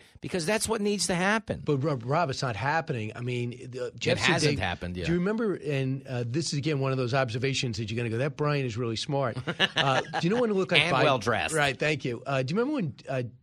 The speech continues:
Speaker 2: uh, it looked like Biden was out of it and he was
Speaker 1: Yeah.
Speaker 2: just done? Jeff Sudeikis played him when they were doing a mockery of the Democrats' debate.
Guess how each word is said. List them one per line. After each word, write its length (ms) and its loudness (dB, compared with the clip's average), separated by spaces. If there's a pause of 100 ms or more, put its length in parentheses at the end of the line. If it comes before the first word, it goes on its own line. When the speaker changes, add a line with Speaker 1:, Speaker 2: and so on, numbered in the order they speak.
(360)
Speaker 2:
uh, 280 0
it 80 -2
looked 180 -2
like 140 0
Biden 240 -2
was 120 -6
out 140 -4
of 80 -6
it 100 -8 (580)
and 140 0
he 80 2
was 140 0
Speaker 1:
Yeah. 80 0
Speaker 2:
just 120 -8
done? 300 -4 (440)
Jeff 160 4
Sudeikis 540 -2
played 300 -2
him 340 -6
when 160 -2
they 60 0
were 100 -2
doing 240 0
a 40 0
mockery 520 0
of 100 -2
the 80 -2
Democrats' 640 -4
debate. 400 -2